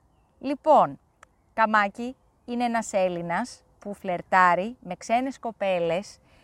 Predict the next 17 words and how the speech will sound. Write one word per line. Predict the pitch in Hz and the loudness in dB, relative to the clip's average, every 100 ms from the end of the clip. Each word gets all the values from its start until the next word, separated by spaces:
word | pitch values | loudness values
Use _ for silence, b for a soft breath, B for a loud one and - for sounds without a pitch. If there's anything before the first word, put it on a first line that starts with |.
| b | b
και | 277 | -6
προσπαθεί | - 262 - 214 - 277 196 _ - | -4 -6 0 -2 -2 -10 -10 _ -12
να | 226 | -10
τις | 240 - | -10 -12
ψαρέψει | - 226 208 285 320 - 170 160 _ _ | 0 4 6 6 4 0 -12 -14 _ _
στην | - - 220 | -18 -10 0
παραλία, | 196 170 143 160 285 269 254 240 - - | 2 2 -2 -4 0 2 4 2 -4 -12
στα | - - 180 | -10 -4 -4
μπαρ, | - 208 247 269 262 254 b b b b b b | 0 4 6 6 4 -2 b b b b b b
λέει | 196 233 233 | -4 0 2
ωραίες | 185 202 254 - | 2 2 2 0
κουβέντες | 196 185 214 196 175 - | -4 2 4 4 -2 -4
στα | 147 | -6
αγγλικά, | 147 156 - 330 320 330 - - | -8 -8 0 4 4 0 -10 -6
κοπλιμέντα, | - 254 196 170 165 247 269 254 254 254 - | -2 0 -2 -6 -2 -2 0 0 -2 -4 -6
κερνάει | 185 170 180 202 | -6 -2 -2 -2
ποτά, | 156 - 160 226 254 | -6 -2 4 4 4